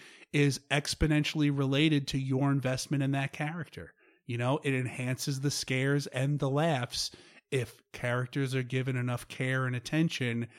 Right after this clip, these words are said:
that you're scared for them or you're laughing with or at them.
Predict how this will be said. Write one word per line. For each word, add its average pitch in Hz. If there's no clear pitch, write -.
that 131
you're 131
scared 135
for 123
them 113
or 120
you're 113
laughing 113
with 110
or 104
at 101
them. -